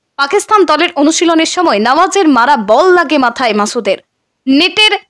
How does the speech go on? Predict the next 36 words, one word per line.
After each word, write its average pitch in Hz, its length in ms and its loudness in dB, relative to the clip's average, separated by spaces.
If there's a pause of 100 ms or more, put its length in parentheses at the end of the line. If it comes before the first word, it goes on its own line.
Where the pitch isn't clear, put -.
(160)
পাশেই 277 420 -2
পাঁচ 311 320 -2
থেকে 403 240 -4
সাত 320 300 -2
মিনিট 359 280 2 (160)
শুয়ে 339 240 -2
থাকতে 311 280 -6
দেখা 254 240 -4
যায় 285 180 -2
পাক 247 280 -4
ব্যাটারকে। 202 460 -6 (560)
হাসপাতালে 440 540 0
নিয়ে 349 240 4
যাওয়া 370 240 2
হয় 370 200 -2
তাকে। 339 200 -4 (240)
ভারতের 339 340 0
বিরুদ্ধে 339 360 0
ম্যাচের 262 340 -2
আগে 330 180 -2
যা 302 120 -4
চিন্তায় 285 420 -2
রাখছে 262 300 -6
পাকিস্তান 294 540 -6
দলকে, 294 340 -4 (460)
তিনি 311 160 0
টি 339 160 -2
টোয়েন্টি 359 400 0
বিশ্বকাপের 349 540 -2
ম্যাচে 294 280 -2
খেলতে 294 280 -6
পারবেন 269 400 0
কিনা 349 220 0
তা 330 100 -4
এখনো 311 280 -4
স্পষ্ট - 380 -8